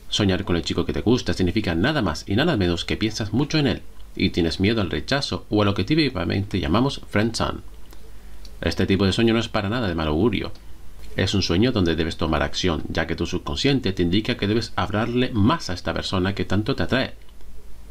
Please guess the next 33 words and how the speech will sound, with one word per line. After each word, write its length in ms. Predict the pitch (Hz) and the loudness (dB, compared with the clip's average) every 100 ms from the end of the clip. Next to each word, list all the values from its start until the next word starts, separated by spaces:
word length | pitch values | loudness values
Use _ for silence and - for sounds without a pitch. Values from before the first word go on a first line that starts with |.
| - | 2
Nunca 300 | 107 110 135 | 2 4 0
sabrás 280 | 107 113 - | 2 0 2
si 60 | |
el 80 | 87 | 2
amor 180 | 85 92 | 2 2
correspondido 680 | 90 87 - 78 110 113 - | 0 -2 0 2 4 2 0
o 80 | 160 | 0
no 220 | 131 - | 0 0
hasta 260 | 101 - 92 | -4 -2 -2
que 80 | |
lo 60 | 76 | 0
intentes. 560 | 73 80 67 - - - - - - - - - - - - - | 0 0 0 -2 -4 -8 -10 -10 -10 -10 -10 -10 -10 -8 -10 -6
Esta 260 | - 104 98 | -2 -2 0
experiencia 520 | - - 98 90 85 | -2 0 0 0 0
onírica 400 | 80 127 127 104 | 2 2 2 2
donde 260 | 90 85 82 | 2 2 2
sueñas 280 | 117 98 82 | 2 2 2
con 80 | |
el 100 | 73 | 0
chico 220 | - 101 95 | 2 2 2
que 80 | |
te 80 | 143 | 2
gusta 420 | 160 107 101 87 | 2 2 2 -2
puede 220 | - 85 80 | 0 0 0
llegar 200 | 78 71 | 0 0
a 100 | 78 | 2
ti 80 | |
incluso 360 | 110 101 117 139 | 0 0 -2 -2
cuando 200 | 104 87 | 0 2
menos 220 | 85 127 | 2 2
te 60 | 147 | 0
lo 60 | 127 | -2
esperas. 500 | - 139 139 - | 0 0 0 -2